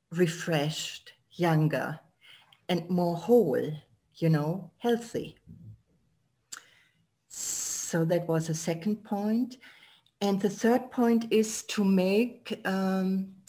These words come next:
allies, to find allies, Verbündete finden. That wherever we can, so Circe turns from a really, a dangerous person into a friend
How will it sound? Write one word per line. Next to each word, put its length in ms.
allies, 580
to 80
find 480
allies, 760
Verbündete 560
finden. 600
That 240
wherever 480
we 180
can, 760
so 200
Circe 500
turns 760
from 280
a 80
really, 480
a 100
dangerous 640
person 760
into 560
a 60
friend 520